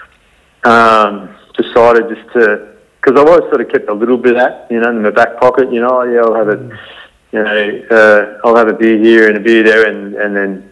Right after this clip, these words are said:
Speaker 1: drink a bit of that and then maybe smoke a bit of that and,
Speaker 2: Mm.
Speaker 1: you know, sort of, not sort of trying to give myself too many rules, which, which is great, but when they're habits, you know, and I'm drinking 'cause it's a habit,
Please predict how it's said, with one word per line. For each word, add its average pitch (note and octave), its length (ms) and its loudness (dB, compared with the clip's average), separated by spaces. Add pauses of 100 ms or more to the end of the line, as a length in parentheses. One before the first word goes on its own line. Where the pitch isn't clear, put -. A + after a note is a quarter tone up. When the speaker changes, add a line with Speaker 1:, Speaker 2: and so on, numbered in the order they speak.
Speaker 1:
drink A#2 200 -2
a - 20 -6
bit A2 160 0
of G#2 80 2
that G#2+ 280 2
and G2+ 100 -16
then F#2+ 240 -12 (120)
maybe G#2+ 360 -6
smoke A#2 220 0
a A2+ 40 -8
bit A2+ 140 -2
of G#2 120 2
that G#2+ 300 -2
and, F#2+ 200 -10 (260)
Speaker 2:
Mm. C3 240 -16 (440)
Speaker 1:
you A2+ 80 2
know, G#2 160 4 (100)
sort A2+ 120 0
of, F#2+ 160 -2 (640)
not A#2+ 160 0
sort G#2+ 200 -2
of G2 80 -6
trying A2 220 -4
to G2+ 60 -6
give G2+ 140 -2
myself G#2 440 0
too A#2+ 120 0
many G2+ 160 -2
rules, B2 480 0
which, C3 240 -4
which C#3 180 0
is A#2 280 -2 (640)
great, A#2+ 420 2
but - 480 -2 (340)
when C#3+ 240 2
they're A2+ 320 2
habits, C#3+ 420 -2 (300)
you A#2+ 80 -2
know, C#3 300 0 (280)
and A#2 120 0
I'm - 840 -6
drinking B2+ 460 -4
'cause A2+ 180 0
it's A2 180 -2
a F#2+ 80 0
habit, A#2 360 -2